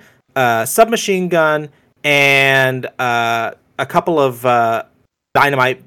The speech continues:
uh, the, not dynamite, but the bombs from Die Hard Three, the ones that, like, mix together and make a really cool explosion or whatever. Um, so that's what he's got. I don't know if he can get anything else. That's kinda up to you on that point, but, 'cause he's John McClane.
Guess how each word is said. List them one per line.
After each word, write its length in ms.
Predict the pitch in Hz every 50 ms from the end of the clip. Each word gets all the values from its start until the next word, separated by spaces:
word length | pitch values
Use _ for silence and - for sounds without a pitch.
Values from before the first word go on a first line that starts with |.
| _ -
uh, 220 | 139 127 120 117 117
the, 240 | 110 127 120 117 113
not 200 | 117 123 131 123
dynamite, 340 | 135 117 113 113 113 107 -
but 120 | 120 -
the 80 | - 113
bombs 640 | 104 - 135 131 127 120 117 110 110 107 - - - _
from 300 | - - 131 117 113 110
Die 180 | 113 123 120 113
Hard 220 | 113 113 110 -
Three, 320 | _ - 123 120 113 110 104
the 140 | 113 110
ones 180 | 107 110 113 107
that, 100 | 117 -
like, 140 | 95 107 107
mix 220 | 107 110 104 -
together 340 | - - 113 107 104 110 107
and 280 | 110 107 107 104 107 110
make 160 | 113 107 -
a 40 | 107
really 220 | 104 113 107 107
cool 180 | 104 - 127 113
explosion 440 | 110 - - 113 107 113 110 120 120
or 40 | 117
whatever. 380 | 120 120 117 120 127 131 131 - - - - _ _ _ -
Um, 400 | 135 131 123 120 113 113 120 123 -
so 200 | - - 156 139
that's 200 | 165 185 180 226
what 80 | 208
he's 140 | 196 170 131
got. 320 | 135 160 147 139 143 - -
I 80 | 139 135
don't 120 | 143 143
know 80 | 147 147
if 80 | 139
he 80 | 151 135
can 160 | - 123 113
get 220 | 110 135 135 135 127
anything 360 | 127 131 127 120 131 120 120
else. 200 | 117 117 113 -
That's 160 | 120 113 -
kinda 200 | - 127 117 113
up 80 | 107 -
to 100 | - 110
you 160 | 113 113 110
on 120 | 110 107
that 180 | 107 107 - -
point, 280 | - 110 107 98 - - -
but, 180 | 131 127 - -
'cause 140 | - 120 107
he's 120 | 107 101
John 240 | - 123 110 110 107
McClane. 400 | 107 104 - 120 110 101 101